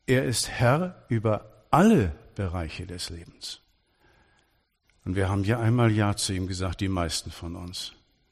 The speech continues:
Und das heißt, wir haben ihm die Regie über das ganze Leben überlassen.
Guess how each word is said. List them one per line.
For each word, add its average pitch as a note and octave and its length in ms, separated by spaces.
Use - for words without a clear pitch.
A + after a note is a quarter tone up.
Und G#2 180
das A2 200
heißt, C3 320
wir G#2 300
haben D#3+ 640
ihm C3 260
die D3+ 100
Regie G#2+ 520
über B2+ 400
das G#2+ 260
ganze G#2+ 420
Leben G2 380
überlassen. E2 800